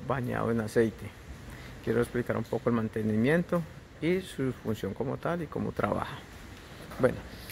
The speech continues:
acá en la parte superior tenemos como tal la tapa del filtro o donde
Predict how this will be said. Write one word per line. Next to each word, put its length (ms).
acá 200
en 20
la 60
parte 280
superior 520
tenemos 420
como 260
tal 220
la 240
tapa 320
del 80
filtro 400
o 260
donde 340